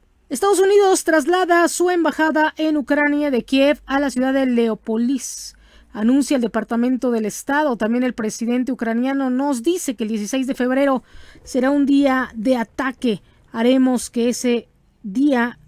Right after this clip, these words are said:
sea de unidad, ¿no? Eh, se prevé que para el dieciséis, dicen, ¿no? Mañana es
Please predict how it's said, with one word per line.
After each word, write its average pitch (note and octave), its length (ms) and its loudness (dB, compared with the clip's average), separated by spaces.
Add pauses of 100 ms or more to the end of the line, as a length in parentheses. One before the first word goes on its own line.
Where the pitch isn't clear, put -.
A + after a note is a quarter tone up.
(100)
sea B3+ 640 -2
de A3 220 -2
unidad, G#3+ 500 -2 (100)
¿no? A3+ 280 -4 (400)
Eh, A#3 160 -2
se B3 120 0
prevé A#3+ 360 2
que C4+ 100 -2
para A#3 200 0
el A3 100 0
dieciséis, A3+ 720 -2
dicen, D4 500 -4 (140)
¿no? B3 380 -2
Mañana A3+ 920 -4
es A3 880 -2